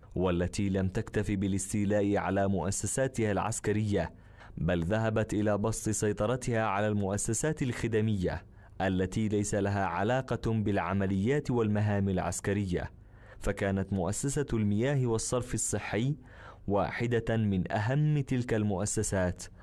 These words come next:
التي فرضت تواجدها فيها بقوة السلاح، باعتبارها أحد مفاتيح التحكم التي ستمكنها من السيطرة على المدينة بشكل أفضل.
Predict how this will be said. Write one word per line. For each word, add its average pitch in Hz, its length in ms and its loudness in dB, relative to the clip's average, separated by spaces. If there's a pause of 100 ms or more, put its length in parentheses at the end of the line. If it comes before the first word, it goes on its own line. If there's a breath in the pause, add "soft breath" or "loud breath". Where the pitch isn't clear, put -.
(340 loud breath)
التي 87 480 0
فرضت 107 500 -2
تواجدها 104 760 2
فيها 107 560 2 (380 loud breath)
بقوة 104 680 0
السلاح، 95 800 -2 (420 loud breath)
باعتبارها 101 1120 0 (460 loud breath)
أحد 107 380 0
مفاتيح 104 840 0
التحكم 120 720 -2
التي 107 420 2
ستمكنها 104 1000 0
من 87 180 2
السيطرة 101 680 0
على 95 260 0
المدينة 98 720 2 (480 loud breath)
بشكل 92 720 -2
أفضل. - 600 -4